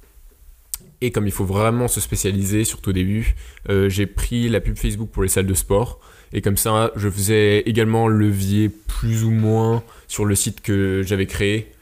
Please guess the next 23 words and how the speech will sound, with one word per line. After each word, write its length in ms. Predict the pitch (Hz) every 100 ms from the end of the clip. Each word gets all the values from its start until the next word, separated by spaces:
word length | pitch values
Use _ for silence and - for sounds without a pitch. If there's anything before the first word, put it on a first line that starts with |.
| - - -
euh, 80 | 95
pour 220 | - 101
dire 140 | 107
que 80 | 107
je 60 | 95
me 60 |
suis 140 | 92 98
déjà 200 | 98 98
intéressé 460 | 98 92 90 98
au, 340 | 98 92 90 90
au 80 | 101
milieu 200 | 98 98
du 100 | 92
sport, 400 | 92 - 104 101
au 20 |
marketing 440 | 95 92 104 - 98
du 60 |
sport 360 | - - 98 95
et 20 |
tout. 140 | - - - - - - - _ -
Euh, 280 | - - -
donc, 300 | 104 101 -
euh, 260 | - -